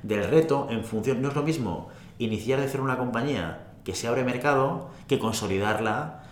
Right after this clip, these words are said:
y, eh, digamos, cosechar frutos de lo que has tenido.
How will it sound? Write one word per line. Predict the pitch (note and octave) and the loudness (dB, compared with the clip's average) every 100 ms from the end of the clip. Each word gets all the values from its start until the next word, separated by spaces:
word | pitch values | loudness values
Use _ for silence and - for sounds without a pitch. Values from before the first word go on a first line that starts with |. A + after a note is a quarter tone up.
| - - | -12 -2
y, | A2 A2+ C3+ B2+ | 0 2 2 2
eh, | G#2+ F#2+ F2+ F2 F2 F2 F2 F2+ | 2 2 0 0 -2 -4 -6 -2
digamos, | G2+ G#2+ G#2+ | 0 0 0
cosechar | - G2+ G#2+ C3 A2+ A2+ C3+ - | 0 0 0 2 6 6 4 -2
frutos | - A2 A2+ B2+ B2+ | -2 0 2 2 2
de | A2+ | 0
lo | G2 | 0
que | |
has | F2+ | -2
tenido. | F#2+ E2+ D#2 | -4 -4 -6